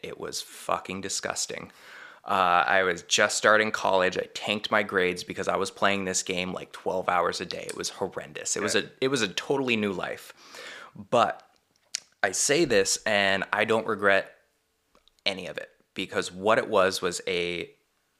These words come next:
Speaker 1: a persistent world. It was on this island.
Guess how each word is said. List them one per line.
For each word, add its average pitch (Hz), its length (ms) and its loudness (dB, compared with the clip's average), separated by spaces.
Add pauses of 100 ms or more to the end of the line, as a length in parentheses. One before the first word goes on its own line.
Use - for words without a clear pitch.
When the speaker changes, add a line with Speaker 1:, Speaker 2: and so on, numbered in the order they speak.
(140)
Speaker 1:
a - 160 -4 (280)
persistent - 800 2
world. 90 480 -4
It - 260 -8
was - 160 -4
on 101 220 0
this 113 220 -2
island. - 440 -4